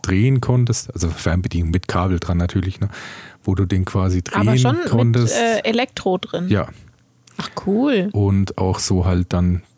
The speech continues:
Speaker 1: das Gewicht ablassen, hoch und so.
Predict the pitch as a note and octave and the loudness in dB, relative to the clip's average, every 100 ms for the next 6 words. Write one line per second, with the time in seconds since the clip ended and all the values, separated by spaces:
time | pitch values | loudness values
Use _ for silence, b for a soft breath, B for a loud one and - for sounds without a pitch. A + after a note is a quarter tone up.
0 | _ - _ _ - - E2 - - - | _ -20 _ _ -14 -4 -2 -2 -4 -4
1 | E2 F#2 - - - - F#2+ F2 F2+ F2+ | -4 -4 -6 -8 -8 -2 0 2 0 -2
2 | - E2+ D#2+ D#2 C#2 D#2+ E2 D2 | -2 -2 -2 -4 -6 -4 -4 -4